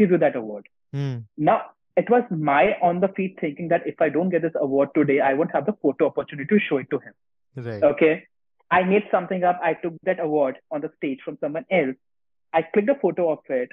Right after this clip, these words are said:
Speaker 1: I wrote a nice mail to Mister Karanjawala that I got an email, I got an award on your name.
Speaker 2: Hmm.
Speaker 1: And it was really great, good. If I could meet you, meet you. It was very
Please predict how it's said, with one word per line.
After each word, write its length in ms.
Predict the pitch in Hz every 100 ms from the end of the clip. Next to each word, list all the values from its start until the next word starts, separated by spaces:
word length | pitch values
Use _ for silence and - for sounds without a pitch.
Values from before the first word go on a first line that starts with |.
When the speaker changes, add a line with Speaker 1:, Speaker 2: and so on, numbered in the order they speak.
| -
Speaker 1:
I 60 | 151
wrote 200 | 139 165
a 40 | 202
nice 200 | 156 160 -
mail 200 | 143 147
to 60 |
Mister 180 | 143 165
Karanjawala 720 | - 120 123 147 120 110 110 - -
that 160 | 143 135
I 40 | 131
got 180 | 143
an 120 | 170 175
email, 300 | 151 139 147 139
I 140 | 135
got 160 | 135 156
an 60 | - _
award 400 | 143 135 143 175 -
on 140 | 143
your 100 | 139
name. 380 | 143 156 135 127 _ _ _ -
Speaker 2:
Hmm. 80 | 139
Speaker 1:
And 180 | 139 143
it 40 |
was 140 | 180
really 240 | 147 165 214
great, 420 | 139 143 143 135
good. 200 | 147 233
If 140 | 226
I 80 | 214
could 180 | 196 359
meet 320 | 208 208 190
you, 80 | 190
meet 180 | 160 120
you. 80 | 101 - _
It 40 | 160
was 100 | 151
very 260 | 156 214